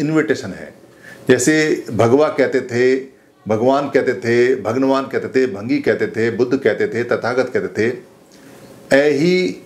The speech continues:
भिक्खु यानी कि "आओ भिक्खु"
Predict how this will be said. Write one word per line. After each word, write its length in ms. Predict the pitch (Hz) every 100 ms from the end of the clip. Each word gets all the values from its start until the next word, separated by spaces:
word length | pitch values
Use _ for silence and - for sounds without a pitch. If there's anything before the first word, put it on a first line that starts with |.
| - - - -
भिक्खु 400 | 117 110 - 117 90 - - - - - -
यानी 280 | 127 151 165
कि 360 | 165 175 - -
"आओ 340 | 131 143 165
भिक्खु" 340 | 127 98 -